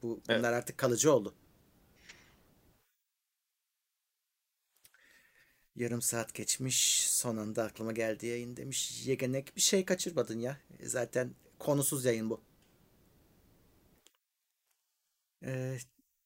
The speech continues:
Speaker 1: Can Serkan Ayhan, yirmi üçüncü ay Plus. Teşekkürler. Özden Akbaş'ta yirmi ikinci ay Plus. Reh-, laptop rehberi gelir mi? Valla geçen işte biz şey yayınladık.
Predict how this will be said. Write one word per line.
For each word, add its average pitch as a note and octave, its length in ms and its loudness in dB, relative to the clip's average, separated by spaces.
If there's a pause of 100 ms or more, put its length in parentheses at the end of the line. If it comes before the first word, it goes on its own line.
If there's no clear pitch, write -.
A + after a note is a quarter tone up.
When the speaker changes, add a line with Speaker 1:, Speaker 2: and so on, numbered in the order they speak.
(240)
Speaker 1:
Can C3 300 2
Serkan C3 500 -2
Ayhan, B2+ 460 0 (300)
yirmi G#2+ 200 -6
üçüncü G#2+ 360 -6
ay A#2+ 160 -2 (200)
Plus. G#2+ 340 -2
Teşekkürler. G#2 680 -6
Özden G#2 320 -6
Akbaş'ta G2+ 500 -8
yirmi G#2 280 -6
ikinci G2+ 340 -8
ay A2 120 -6
Plus. - 460 -6 (720)
Reh-, G#2+ 240 -6 (220)
laptop A#2 520 -4
rehberi A#2 400 -4
gelir B2+ 200 0
mi? A2 180 0
Valla D3 440 4
geçen D3+ 420 2 (300)
işte - 240 -2
biz B2+ 100 -2
şey C#3 220 2
yayınladık. B2 540 2